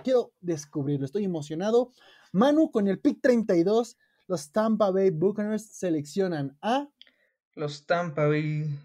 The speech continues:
Speaker 2: Buccaneers seleccionan a... Asante Samuel junior. A reforzar esa defensiva, esa defensiva
Speaker 1: El
Speaker 2: que
Speaker 1: robo.
Speaker 2: los hizo campeones.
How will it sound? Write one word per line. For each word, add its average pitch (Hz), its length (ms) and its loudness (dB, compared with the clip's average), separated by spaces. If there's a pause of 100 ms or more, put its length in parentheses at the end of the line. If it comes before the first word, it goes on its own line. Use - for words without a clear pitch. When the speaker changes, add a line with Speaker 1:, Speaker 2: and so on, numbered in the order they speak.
Speaker 2:
Buccaneers 147 520 0
seleccionan 143 800 0
a... 175 400 0 (2250)
Asante 202 800 2
Samuel 175 640 0
junior. 143 460 -2 (460)
A 156 140 4
reforzar 156 640 2
esa 165 240 0
defensiva, 147 920 4
esa 156 220 0
defensiva 294 520 12
Speaker 1:
El 302 160 10
Speaker 2:
que 254 80 2
Speaker 1:
robo. 262 420 12
Speaker 2:
los 196 260 10
hizo 156 440 2
campeones. 180 1000 2